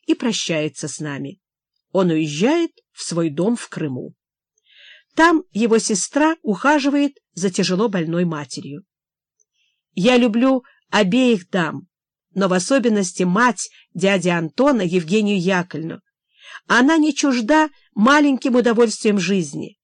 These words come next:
и когда я гощу в Крыму, делает меня своим доверенным лицом.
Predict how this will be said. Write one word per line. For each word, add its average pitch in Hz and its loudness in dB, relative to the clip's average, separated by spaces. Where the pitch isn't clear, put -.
и 220 2
когда 233 2
я 220 4
гощу 202 0
в 175 -6
Крыму, 226 0
делает 320 2
меня 277 2
своим 185 0
доверенным 180 0
лицом. 160 -6